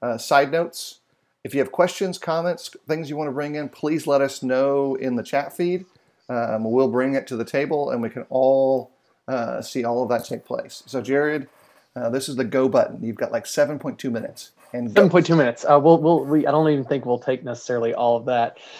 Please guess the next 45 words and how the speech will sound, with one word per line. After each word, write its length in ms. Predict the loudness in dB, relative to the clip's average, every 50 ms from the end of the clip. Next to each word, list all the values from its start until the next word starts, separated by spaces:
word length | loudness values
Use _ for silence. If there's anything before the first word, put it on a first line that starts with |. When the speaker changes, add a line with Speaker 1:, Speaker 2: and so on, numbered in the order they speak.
| -12 2
Speaker 2:
So 180 | 8 8 10
Philip 300 | 10 12 10 10 10 8
put 100 | 8 8
up 120 | 8 8 6
a 40 | 4
map 540 | 4 4 6 6 6 4 2 0 -8 _
for 160 | 0 2 2 4
you, 200 | 4 2 2 2
and 140 | 2 4
that's 360 | 4 4 4 4 0 -10 -4 2
really 500 | 4 6 6 8 8 6 4 2 0 _
useful 760 | -4 0 4 6 6 6 6 4 0 2 4 4 4 4 0 -4 _ -20 -20 -20 -20 -10 0 6
because 400 | 6 6 8 8 8 8 8 6
the 80 | 6 10
book 220 | 10 10 10 10
of 100 | 6 4
Judges 380 | 8 8 8 8 8 6 2 6
breaks 320 | 8 8 8 8 4 0
into 120 | 0 0
three 220 | 2 2 2 4 4
main 260 | 4 2 0 -2 -4
parts, 600 | -4 -2 -2 0 -2 -2 -8 -12 -16 -12 -8 -6
if 100 | -2 0
we 80 | 2 2
wanna 160 | 2 2 0
think 160 | -2 -2 -2
about 180 | 0 -2 -2 -2
it 60 | -4
that 140 | -8 -8 -6
way. 100 | -6 -6
The 120 | -6 0
first 300 | 4 6 6 6 6 6
part 140 | 4 6 6
is 80 | 4
this 140 | 2 -4 -6
prologue 640 | -4 0 6 8 8 8 10 8 8 8 6 4 0 -4 -6 -2
in 120 | -2 0
chapters 400 | 4 4 4 6 6 4 0 0
one, 480 | 2 4 4 6 6 6 4 0 -4 -10 _ _ -2
um, 280 | 0 2 2 2 -2 -2
through 300 | 0 2 2 2 2 0 -4 _ -4
verse 300 | 2 2 2 2 2 -2
one 240 | 0 2 2 2 2
through 200 | 0 -2 -2 -2
two, 360 | 0 2 2 2 2 0 0